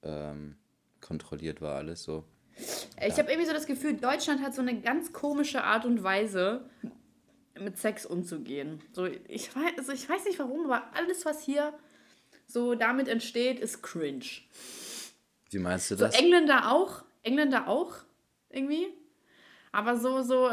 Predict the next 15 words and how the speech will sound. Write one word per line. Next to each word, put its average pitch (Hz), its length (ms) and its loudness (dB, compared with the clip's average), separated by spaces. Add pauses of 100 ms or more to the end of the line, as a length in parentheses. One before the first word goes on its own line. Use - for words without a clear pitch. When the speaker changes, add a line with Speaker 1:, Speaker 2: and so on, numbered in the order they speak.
Speaker 2:
keine 269 200 0
Ahnung, 285 180 4
so 262 80 4
diese 233 240 0
Aufklärungsshows 240 1600 2
so 226 100 0
hier 226 160 2
in 220 120 -6
Deutschland, 208 340 -4
so, 202 180 0 (260)
die 214 160 2
ja 220 100 8
dann 202 160 4
damals 208 340 2
kamen 269 460 0